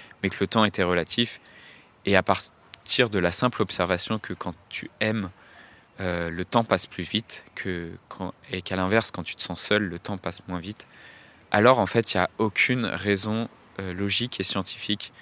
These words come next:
à affirmer que le deuil devrait se faire sur un temps long. Et les personnes qui t'affirment que le deuil s'inscrit dans une temporalité longue, dans un temps long, c'est simplement des personnes qui ont un rapport au temps qui est faussé par cette croyance que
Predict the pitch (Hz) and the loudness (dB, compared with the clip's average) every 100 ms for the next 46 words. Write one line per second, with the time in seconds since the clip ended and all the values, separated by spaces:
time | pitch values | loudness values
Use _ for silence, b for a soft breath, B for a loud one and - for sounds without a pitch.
0 | B B B 98 87 - 92 101 110 - | B B B 0 2 2 2 0 0 -2
1 | 98 101 - 98 87 107 107 98 92 92 | 0 -2 -4 -6 2 4 4 2 -2 -2
2 | 87 - 101 - - 90 - 87 82 82 | -2 2 2 0 -6 -8 -8 -10 -10 -12
3 | _ - b b b b 104 98 95 92 | _ -20 b b b b 4 6 6 4
4 | 95 101 - 135 - 95 92 - 107 110 | 0 2 4 2 0 -2 0 4 4 4
5 | 104 - 98 92 90 98 104 107 - 90 | -4 0 2 4 2 4 6 4 0 -6
6 | - 101 101 - 98 90 92 87 92 92 | -4 -4 -6 -8 -4 -4 -6 -8 -8 -2
7 | 90 90 85 98 90 90 110 120 87 B | -2 -2 -4 -2 -2 0 -2 -2 -6 B
8 | B B B B 92 92 - 90 87 104 | B B B B -6 -4 -2 -2 0 -2
9 | 123 - B B B B B - - 104 | -4 -10 B B B B B -8 -4 -4
10 | 98 - 117 110 127 147 104 92 - 113 | -2 0 0 2 2 2 2 0 -2 -4
11 | - 101 87 92 - 107 92 90 113 110 | -2 0 2 2 2 0 0 -2 0 0
12 | - 85 - - 101 - 110 - 85 - | -2 -6 -6 -4 -2 0 0 0 -4 -4
13 | - - 98 101 104 - 87 | -8 0 2 2 -2 -4 -6